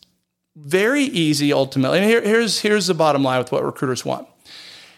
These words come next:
They want to find the perfect candidate with as little effort as possible. Not because they're lazy, but because they want to get to the finish line. The finish line is finding the candidate who's going to be interested in the job that they have that they're recruiting for,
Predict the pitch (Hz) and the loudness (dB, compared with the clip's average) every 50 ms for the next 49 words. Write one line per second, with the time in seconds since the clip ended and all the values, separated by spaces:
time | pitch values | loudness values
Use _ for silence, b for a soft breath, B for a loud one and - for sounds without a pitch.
0 | B B B 175 175 180 185 196 226 262 - 247 185 - 196 180 175 175 170 156 | B B B 0 0 2 2 2 2 2 0 -2 -2 0 2 2 2 2 0 -2
1 | 156 - - 165 165 - 285 - - 143 151 156 151 143 139 135 135 - - 160 | -2 -2 -2 -4 -4 -4 -8 -6 -4 -4 -2 -2 -2 -2 0 0 -2 -2 -4 -6
2 | 147 147 139 135 135 139 143 151 151 143 - 139 123 - 131 127 127 - - - | -4 -4 -4 -2 -2 0 2 2 2 2 0 -2 -2 0 -2 -4 -4 -4 -6 -6
3 | - 139 123 - - - - - - - - B B B B B B B B B | -6 -6 -4 -6 -8 -8 -10 -14 -14 -16 -20 B B B B B B B B B
4 | B 147 175 214 208 262 214 - 233 233 196 202 185 165 156 147 147 175 233 269 | B 0 0 0 0 -2 -2 0 0 0 2 0 -2 0 0 0 0 0 0 0
5 | - - - - - 160 196 190 - _ _ - 160 170 180 - - 185 165 190 | -2 -2 -4 -4 -4 -6 -6 -8 -10 _ _ -8 -6 -6 -4 -2 0 0 2 2
6 | 202 190 156 143 156 147 151 156 170 - 180 190 - - 262 311 285 - - 151 | 2 2 2 0 0 -2 -4 -6 -4 -4 -4 -4 -2 0 2 2 2 2 0 -2
7 | 151 151 139 143 139 - - - 190 220 240 - - 202 180 190 170 156 139 - | -2 -2 -2 -2 -4 -4 -2 0 0 0 0 0 0 0 0 0 0 0 -2 -2
8 | - - 82 160 160 180 202 214 220 - - - 151 139 139 147 - - 127 147 | -2 -2 -2 0 0 -2 -2 -4 -6 -6 -4 0 0 2 2 0 -2 -4 -6 -4
9 | 151 139 135 - - _ _ _ _ _ _ _ - - 139 139 139 139 131 147 | -4 -4 -4 -6 -8 _ _ _ _ _ _ _ -6 -4 -2 -2 -2 -4 -6 -6
10 | 131 131 131 135 135 - 151 165 - - - 196 190 185 190 190 180 165 147 180 | -4 -4 -4 -4 -4 -4 -6 -4 -4 -4 -2 -2 -2 0 -2 -2 -2 -2 0 0
11 | 175 170 160 160 - - 160 160 147 156 165 170 156 151 151 - - - - - | 2 2 0 -2 -2 -4 -2 0 0 0 0 2 0 0 -2 -4 -10 -12 -8 -6
12 | - 156 156 151 - 165 156 156 151 151 151 160 160 156 156 156 151 | -4 -4 -4 -4 -2 -2 0 0 0 0 0 0 0 2 2 0 0